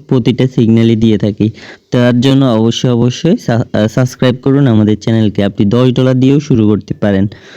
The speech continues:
তো আশা করি ট্রেডারের এই বিষয়গুলো বুঝতে পারছেন। আপনারা just রেফার করবেন কিভাবে, আমি আপনাদেরকে এই বিষয়টা বলে দিই। দেখেন এখানে আছে কি ইনভাইট ফ্রেন্ড,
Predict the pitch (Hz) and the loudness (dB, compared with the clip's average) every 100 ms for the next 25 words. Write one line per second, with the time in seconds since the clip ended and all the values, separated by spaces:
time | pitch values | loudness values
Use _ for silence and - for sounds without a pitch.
0 | - - - _ - 147 160 160 180 185 | -20 -20 -20 _ -2 0 0 0 0 0
1 | 175 180 170 - - 143 131 139 143 135 | 0 2 2 -2 0 0 2 2 2 2
2 | 143 143 135 127 123 127 127 123 120 139 | 2 2 2 0 0 0 2 0 0 -2
3 | 151 139 143 - 127 123 123 120 117 123 | -2 -2 -2 0 -2 0 0 0 2 0
4 | - 117 120 123 120 127 127 127 135 135 | 0 -2 0 -2 -2 0 0 0 0 2
5 | 123 127 - - - - - - 143 151 | 2 0 -4 -20 -20 -20 -12 -2 0 2
6 | 151 151 147 143 143 123 139 123 123 135 | 0 0 0 2 2 0 0 -2 0 0
7 | 123 117 202 - _ _ _ _ _ _ | 0 0 -2 -6 _ _ _ _ _ _
8 | _ - 127 131 139 151 147 131 127 123 | _ -4 0 2 2 0 0 0 0 2
9 | 123 123 131 123 147 208 - - _ _ | 0 -2 -4 0 0 -2 -8 -20 _ _
10 | 143 143 139 165 160 - 113 101 104 | 0 2 2 0 -4 -4 0 2 0